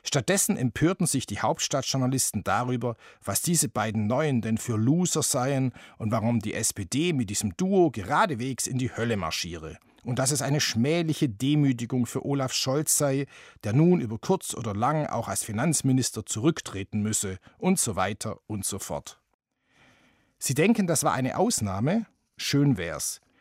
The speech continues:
Ich finde, es gibt seit einer Weile schon einen unguten Trend zur reinen Personalisierung.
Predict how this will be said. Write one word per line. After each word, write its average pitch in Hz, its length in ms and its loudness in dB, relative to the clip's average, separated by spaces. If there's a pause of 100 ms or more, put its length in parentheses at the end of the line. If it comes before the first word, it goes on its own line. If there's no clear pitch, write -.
(480)
Ich - 120 -4
finde, 233 260 6
es - 160 -2
gibt 202 200 -4
seit - 180 2
einer 139 280 0
Weile 170 300 2
schon 151 340 0
einen 139 380 0
unguten 196 580 4
Trend 131 360 0
zur 113 340 -2
reinen 131 380 0
Personalisierung. 101 1160 -2